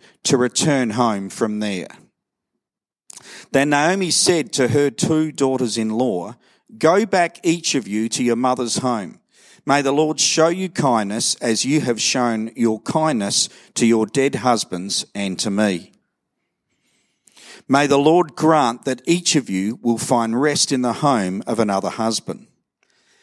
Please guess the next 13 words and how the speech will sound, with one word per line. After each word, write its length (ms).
Then 160
she 160
kissed 340
them 200
goodbye, 640
and 240
they 120
wept 320
aloud 380
and 140
said 320
to 80
her, 280